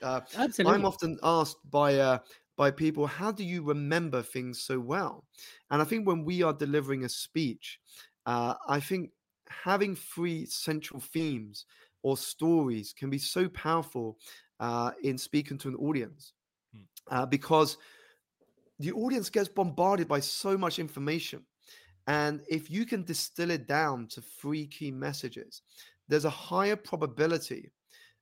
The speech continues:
Speaker 1: that they will remember those three messages. And if you came out with seven or five or six, three tends to be the magic number.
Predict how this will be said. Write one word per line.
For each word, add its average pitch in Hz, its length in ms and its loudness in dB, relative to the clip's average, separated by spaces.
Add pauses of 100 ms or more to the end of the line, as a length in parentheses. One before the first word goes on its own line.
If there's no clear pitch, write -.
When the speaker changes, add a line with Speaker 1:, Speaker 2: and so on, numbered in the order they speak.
Speaker 1:
that 143 340 0
they 170 220 4
will 185 120 0 (120)
remember 143 520 -2 (400)
those 139 280 0
three 156 300 -4
messages. 139 560 -4
And 139 100 0
if 143 140 -4
you 143 60 -8
came 147 280 -4
out 151 140 -2
with 143 100 -4
seven 214 400 -2 (440)
or 147 100 2
five 151 560 2
or 110 100 -8
six, - 600 -2 (640)
three 190 240 0
tends 185 400 -6
to - 80 -8
be 143 100 2
the 135 80 0
magic 135 320 -2
number. 131 320 -4